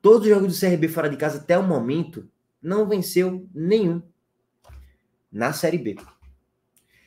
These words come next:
É aquilo, se você pegar dez jogos do C R B fora, em nove ele vai perder ou empatar. Assim, vai de dez, ele vai perder sete e empatar três.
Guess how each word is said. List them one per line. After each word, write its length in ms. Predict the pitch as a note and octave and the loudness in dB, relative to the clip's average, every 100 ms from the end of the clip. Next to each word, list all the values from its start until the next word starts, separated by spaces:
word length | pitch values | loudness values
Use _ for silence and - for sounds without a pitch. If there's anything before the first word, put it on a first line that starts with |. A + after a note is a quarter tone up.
| _ | _
É 60 | - | -8
aquilo, 380 | D#4 - A#3 D#3+ | -6 0 0 2
se 100 | F#3 | 2
você 180 | G#3+ A3 | 2 2
pegar 280 | G#3 F#3 | 2 2
dez 340 | D3 B2 G#3 F3 | 2 4 4 4
jogos 240 | F3 F3 | 2 0
do 60 | D#3+ | -2
C 120 | F3+ | -2
R 120 | D#3 | 0
B 120 | B2+ | 0
fora, 460 | B2+ - D#3 D#3 - F#3+ | -2 0 0 0 -4 -2
em 120 | G#3+ | 2
nove 360 | D3 F3+ E3 | 4 2 2
ele 100 | E3 | 0
vai 180 | D#3+ D#3+ | 0 0
perder 400 | F#3 F3 B2+ B2 C3 | 0 0 0 -4 0
ou 100 | E3 | 0
empatar. 500 | D#3+ D3+ - G2+ - | 0 -4 -4 -6 -6
Assim, 320 | B2+ G#2+ - _ _ | -8 -10 -12 _ _
vai 220 | C#3 C3+ | 0 2
de 80 | D3 | 0
dez, 360 | A#2+ C#3 D#3 D#3 | 0 4 4 2
ele 120 | C3+ | 0
vai 160 | C#3+ - | 0 -2
perder 300 | C3+ B2+ D#3+ | -2 0 0
sete 380 | - C#3+ D#3 | 0 0 0
e 40 | F3+ | -2
empatar 380 | F3 D#3+ F3 - | -4 -4 -6 -6
três. 400 | A#2 B2+ B2 | -6 -6 -8